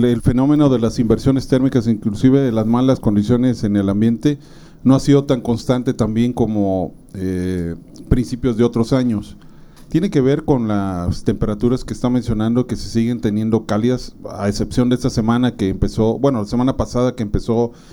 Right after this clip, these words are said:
a bajar la temperatura? ¿E-, ese sería una parte del fenómeno?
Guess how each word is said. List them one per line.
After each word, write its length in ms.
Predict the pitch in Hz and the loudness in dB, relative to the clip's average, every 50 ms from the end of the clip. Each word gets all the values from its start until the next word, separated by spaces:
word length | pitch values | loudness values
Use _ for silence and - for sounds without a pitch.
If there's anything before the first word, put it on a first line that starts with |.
| - - - | -20 -10 -6
a 80 | 107 104 | -2 -2
bajar 240 | 110 107 - 120 | -2 -2 0 0
la 100 | 120 127 | 0 0
temperatura? 540 | - 123 101 113 101 101 - 127 131 147 - - - | -2 -2 0 0 0 0 0 0 0 0 0 -4 -6
¿E-, 220 | 139 127 143 - - | -6 -6 -6 -2 -2
ese 160 | 160 147 - | -2 -2 0
sería 320 | - 175 139 143 147 147 | 0 0 0 0 0 0
una 320 | 139 143 143 143 135 139 - | 0 0 0 0 -2 0 0
parte 280 | 135 127 - - 151 | -2 -2 0 -2 -4
del 80 | 123 - | -2 -2
fenómeno? 440 | - 110 107 113 120 139 170 - | -2 -2 -2 -2 -2 -2 -4 -6